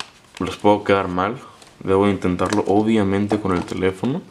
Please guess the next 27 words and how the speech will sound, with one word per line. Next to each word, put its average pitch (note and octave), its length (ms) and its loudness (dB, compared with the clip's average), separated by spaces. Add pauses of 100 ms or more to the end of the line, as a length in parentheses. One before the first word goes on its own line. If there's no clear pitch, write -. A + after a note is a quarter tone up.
(1300)
Porque F2+ 240 -4
si - 160 -4
no, F2+ 180 2
pues, - 380 -6
os F2 100 -4
bien G2+ 200 2
puedo G#2+ 180 2
decir G#2 260 0
que A2+ 80 -2
es G#2+ 120 0
a G#2 100 -2
prueba G#2+ 220 4
de A#2 100 4
agua C3+ 420 2
y G2 140 2
a F#2 60 4
la F2+ 100 -2
mera G#2 320 0
hora A2 160 2
ustedes G#2+ 340 0
la G2+ 120 -2
compran G#2+ 340 0
o G2 100 4
alguien G#2+ 220 2
la G#2 80 -2
compra G#2+ 420 0
y, F#2 260 -2